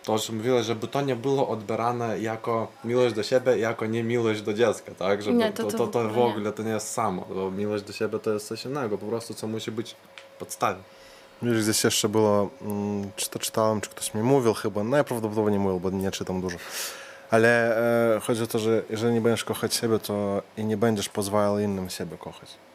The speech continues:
Speaker 3: Często tak bywa, bo jak ty jesteś w sobie niepewny, jak siebie nie kochasz, to jak ty możesz być pewny, że ten człowiek będzie z tobą całe życie i będzie cię kochał? Z tego wynikają inne problemy. Ty, e, zazdrość, tak?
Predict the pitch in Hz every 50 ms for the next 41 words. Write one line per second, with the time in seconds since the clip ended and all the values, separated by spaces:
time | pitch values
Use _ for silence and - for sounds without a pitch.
0 | - - - - - - - - - - - - - - - - - - - -
1 | - - - 107 104 - - - - 85 - - 85 87 85 78 71 - - -
2 | - - 90 90 95 98 98 98 98 98 101 98 90 - 92 104 - - - 135
3 | 123 - - - - - - - 123 107 104 101 101 101 98 - - 123 120 113
4 | 110 104 98 92 - - 107 101 101 101 95 - 107 101 - 101 - - - 104
5 | - - - - - - - - 117 110 - - - 113 110 110 107 98 95 90
6 | 104 - - - 120 113 110 110 104 98 92 98 92 - - 107 104 - - 107
7 | 107 110 104 95 95 104 104 98 92 - - - 101 98 98 92 - 101 98 95
8 | 90 95 98 - - 101 - 196 196 98 185 - - - 170 - - - - -
9 | - - - - - - - - - - - - 110 104 110 101 101 107 101 104
10 | 104 104 104 104 101 95 - - 90 82 87 90 87 85 82 85 - - - -
11 | - - - - - - - 101 98 98 95 95 95 95 95 87 - - 90 90
12 | 90 87 85 85 - - - - - - 95 113 127 120 123 135 139 123 - -
13 | - - - - - - - - - - 131 135 135